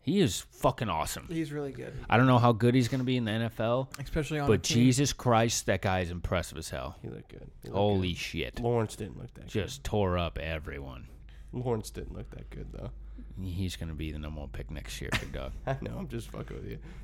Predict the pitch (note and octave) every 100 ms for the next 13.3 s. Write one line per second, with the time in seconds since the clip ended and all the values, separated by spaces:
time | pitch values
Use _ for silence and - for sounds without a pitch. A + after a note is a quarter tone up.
0 | - A2+ A2 - B2 A#2 B2 D#3+ A#2+ B2+
1 | A2+ A#2 - - C3+ A#2 A2 - E3 B2+
2 | C3+ E3+ F3 - C#3 - G#2+ G2 F#2+ E2+
3 | - E2 - B2+ B2+ - F#4+ G#4 D#3 B3
4 | A3 G#3 C4+ D4+ D4 D4 A#3+ C4 D4 C#4+
5 | G#3 E3 C4 D#4+ B3 - - - D#4+ F#4
6 | D4 E4 D4+ - B3 C#4+ C#4+ B3 A3+ G3
7 | E3+ F#3+ F#3+ B3+ D#4 D#4 C#4 A#3 - -
8 | C4+ D4 C4 A#3 D#3 F3+ A3 A#3+ A#3+ -
9 | D3+ A2 C3+ G#3+ D4+ F4+ - G#3+ C4 B3+
10 | G#3 F3+ E3 E3 E3+ E3+ D3 C3 F3 A3
11 | B3+ - A#2+ F#2 - C#3 F3 - C3 B2+
12 | - A#2 G#2+ F#2+ G2 F2+ F2 F2+ E2 E2
13 | E2 - C#2